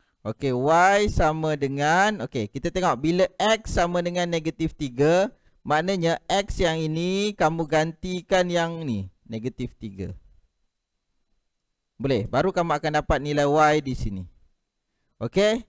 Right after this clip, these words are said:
Lima tolak negatif tiga. Ha, kita gantikan ni, nampak ni persamaan yang ini. Persamaan yang asalnya adalah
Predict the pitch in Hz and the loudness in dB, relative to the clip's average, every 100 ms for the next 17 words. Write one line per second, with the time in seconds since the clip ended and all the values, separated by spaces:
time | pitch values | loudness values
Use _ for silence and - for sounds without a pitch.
0 | _ _ _ 117 143 156 151 151 170 190 | _ _ _ -2 2 2 2 0 2 4
1 | 214 226 240 _ _ _ - 139 139 147 | 4 2 -4 _ _ _ -4 0 2 4
2 | 185 226 - _ _ _ _ _ _ _ | 6 6 2 _ _ _ _ _ _ _
3 | - 131 131 156 - 175 170 170 - - | -6 -4 -2 -4 -2 0 0 0 -6 -8
4 | - 143 123 120 98 107 - _ _ - | -6 -6 -2 -2 -2 -10 -18 _ _ -14
5 | 85 90 - - 147 156 156 165 190 190 | -10 -10 -12 -8 -4 -2 -2 0 0 0
6 | 175 170 160 180 - 190 143 151 156 156 | -2 0 -2 -2 0 0 0 -2 -2 -2
7 | 185 285 269 _ _ _ _ _ - - | -2 -4 -8 _ _ _ _ _ -6 0
8 | 160 165 185 190 170 165 170 175 190 165 | 2 2 0 0 2 2 2 2 2 0
9 | 156 156 | 2 4